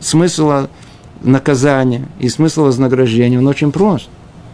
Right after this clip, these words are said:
Пример, который, я надеюсь, все вы знаете, когда, когда, когда, э, э, э, папа, как взрослый человек, говорит сыну: «Учись». «Не хочу, учись, я тебе куплю велосипед. Сдашь экзамен, я тебе куплю велосипед».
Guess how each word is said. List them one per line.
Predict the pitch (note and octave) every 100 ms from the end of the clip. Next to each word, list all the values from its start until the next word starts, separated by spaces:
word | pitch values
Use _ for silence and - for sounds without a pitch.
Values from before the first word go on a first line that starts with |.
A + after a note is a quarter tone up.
| - - - - - - - - - - - - -
Пример, | C#3+ E3+ F#3
который, | D3+ D#3 E3
я | D3+
надеюсь, | D3 C#3 D3+ B2+
все | D#3
вы | C#3+
знаете, | C3 F3 F#3 D#3 C3+
когда, | C3 C3 D#3 - -
когда, | - C3+ D3+
когда, | C#3+ C3+ C3+ D3+ - - -
э, | A2
э, | A#2+ A#2+ A#2+ A#2+ A#2 A#2 A2+ A2+
э, |
папа, | - F#3+ F#3 B2+ - - - -
как | -
взрослый | G#2+ C3+ F3 D3
человек, | B2+ C#3+ D3 B2
говорит | C3 C#3 B2+
сыну: | D3+ C#3+ A#2
«Учись». | A#2+ - A3 - - - - - - - - -
«Не | - E3+
хочу, | F4+ - F4 F3
учись, | C3+ B2+ G3 D#3
я |
тебе | C3 C3+ B2+
куплю | C#3+ B2+ E3
велосипед. | D#3 D3+ D3 D#3 D3+ F#3 F2+ - - - -
Сдашь | A2 E3 F3
экзамен, | D#3 B2+ F#3 G#3 C3
я |
тебе | A#2 C3 A#2+
куплю | D3 C#3 C3 E3
велосипед». | D3+ D3+ C#3+ D#3 D4+ D3